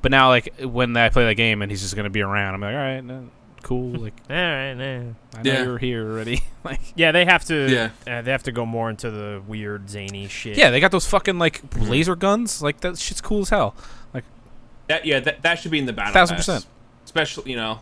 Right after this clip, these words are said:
Speaker 3: it, it's, it's
Speaker 2: They're
Speaker 3: like
Speaker 2: also, like, too big to fail, so, like, they don't really need to
Speaker 1: Yeah.
Speaker 2: change the formula. I mean, for us, 'cause, 'cause
Speaker 3: Yeah,
Speaker 2: we
Speaker 3: no.
Speaker 2: want something different. But what they're doing right now is, you know, every popular Twitch streamer is playing the shit out of Warzone. Obviously,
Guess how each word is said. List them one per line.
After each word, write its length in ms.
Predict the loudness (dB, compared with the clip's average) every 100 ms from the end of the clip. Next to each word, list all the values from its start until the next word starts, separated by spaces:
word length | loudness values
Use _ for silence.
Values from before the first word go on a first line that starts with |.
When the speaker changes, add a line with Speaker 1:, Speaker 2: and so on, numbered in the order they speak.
| -10
Speaker 3:
it, 140 | -10 -4
it's, 320 | -4 -4 -4
it's 300 | -2 -2 -2
Speaker 2:
They're 120 | 2 4
Speaker 3:
like 80 |
Speaker 2:
also, 220 | 4 4 2
like, 220 | 0 -2
too 160 | -6
big 260 | -2 -2 -2
to 60 | -8
fail, 460 | -8 -4 -2 -2
so, 160 | -4 -6
like, 160 | -6 -4
they 80 |
don't 160 | -6 -6
really 200 | -6 -6
need 180 | -6 -8
to 100 | -8
Speaker 1:
Yeah. 60 |
Speaker 2:
change 220 | -8 -8 -12
the 60 |
formula. 580 | -10 -8 -4 0 0 -2 -6
I 40 | -10
mean, 120 | -8
for 180 | -8 -4
us, 360 | -4 -4 -8
'cause, 260 | -8 -8 -6
'cause 240 | -8 -6
Speaker 3:
Yeah, 120 | -8 -10
Speaker 2:
we 200 | -10 -8
Speaker 3:
no. 60 | -6
Speaker 2:
want 300 | -4 -4 -6
something 200 | -10 -8
different. 440 | -8 -4 -4 -4 -14 -20 -20 -10 0
But 240 | 0 0
what 200 | -4 0
they're 100 | 0
doing 180 | 0 0
right 140 | 0
now 260 | 2 0 -2
is, 500 | -6 -8 -10 -12 -14 -10
you 80 | -8
know, 80 | -2
every 280 | -2 0 -4
popular 500 | 0 0 2 -2 -4
Twitch 200 | -4 -6
streamer 300 | -6 -6 -6
is 80 | -4
playing 180 | -4 -4
the 60 |
shit 180 | -6 -4
out 80 | -4
of 320 | -6 -8 -14 -16 -6
Warzone. 560 | -4 -2 -2 -4 -4 -10 -18 -20 -20 -20 -12
Obviously, 560 | -6 -4 -6 -8 -6